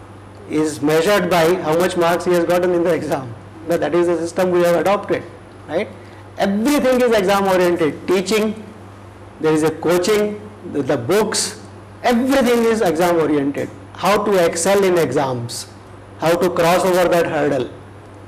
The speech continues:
everything is geared towards that. Nobody is bothered about whether the subject you are teaching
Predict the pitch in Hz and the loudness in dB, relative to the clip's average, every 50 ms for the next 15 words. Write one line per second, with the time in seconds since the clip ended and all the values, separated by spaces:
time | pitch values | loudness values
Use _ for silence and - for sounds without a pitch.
0 | - - - - 208 202 208 240 233 202 214 202 202 190 170 160 180 175 180 175 | -20 -10 -4 -2 0 2 2 2 2 2 2 2 2 2 2 2 2 2 4 4
1 | 175 160 156 147 143 143 143 135 127 127 - - - - 147 160 180 185 180 175 | 2 2 2 2 0 -2 -4 -4 -4 -4 -8 -12 -8 -4 0 2 2 2 4 4
2 | 185 175 160 147 151 151 156 165 165 156 160 156 147 147 139 147 139 139 151 147 | 4 2 2 2 2 2 4 4 4 4 2 2 2 0 0 0 0 0 0 0
3 | - 151 147 143 143 180 208 208 202 - 185 170 170 165 170 175 170 170 185 170 | 0 -2 -2 -2 0 0 0 0 0 0 2 2 2 2 2 2 0 2 2 0
4 | 160 160 - | 0 0 -4